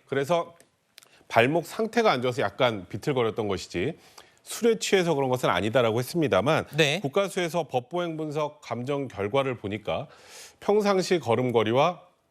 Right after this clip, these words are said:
Speaker 1: 그 술 마시고 그 운전하기 직전의 걸음걸이의 모습이 일치하지 않는다고 판단을 했고,
Speaker 2: 네.
Speaker 1: 저걸 볼 때 아까 김호중 씨가 그랬잖아요.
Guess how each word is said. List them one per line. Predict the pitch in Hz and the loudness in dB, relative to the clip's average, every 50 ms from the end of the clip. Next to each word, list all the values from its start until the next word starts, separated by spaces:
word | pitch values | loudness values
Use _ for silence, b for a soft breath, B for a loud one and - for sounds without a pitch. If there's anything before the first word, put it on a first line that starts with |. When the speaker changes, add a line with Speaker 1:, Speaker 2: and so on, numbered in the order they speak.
| _ _ _ | _ _ _
Speaker 1:
그 | - - 113 104 104 107 | -4 0 0 2 2 0
술 | - - 202 | 0 -2 0
마시고 | 196 196 190 175 147 - 151 135 139 131 110 90 - _ _ _ _ - | 2 2 2 2 0 -2 -2 0 2 0 0 0 -4 _ _ _ _ -6
그 | 110 | -6
운전하기 | 101 98 104 113 123 135 127 123 117 110 | -4 -2 0 2 2 2 2 2 -2 -4
직전의 | - - - - 117 113 110 | -6 -8 -4 -2 -2 -2 -2
걸음걸이의 | - - 98 98 104 110 104 104 101 101 92 | -2 -2 -2 0 0 2 2 2 2 2 2
모습이 | 87 87 85 - 98 104 156 190 202 202 B B B B B B - | 0 -4 -6 -6 -4 -2 0 0 0 -4 B B B B B B -2
일치하지 | 113 107 104 - - 139 127 123 120 | -2 -2 0 4 4 4 4 4 2
않는다고 | 87 95 113 139 151 139 131 113 110 | 2 2 2 0 2 2 2 0 0
판단을 | - 147 139 120 113 110 127 | -4 -4 0 0 2 0 0
했고, | - 147 - - 165 131 92 - 156 | -4 -6 -2 0 2 2 2 0 0
Speaker 2:
네. | 160 170 135 110 101 92 | 0 0 0 0 -6 -6
Speaker 1:
저걸 | - 127 127 175 185 160 | 0 0 2 2 2 0
볼 | 160 156 151 | -2 -4 -2
때 | - 165 156 135 | 0 -2 -2 -2
아까 | 131 123 - 156 131 | -4 -4 -4 -4 -4
김호중 | - 143 143 143 143 131 | -2 -4 -4 -4 -4 -6
씨가 | 147 139 117 | -6 -8 -6
그랬잖아요. | - 113 110 - 113 104 120 139 135 98 | -4 -4 -2 -2 -2 -2 0 -2 -2 -4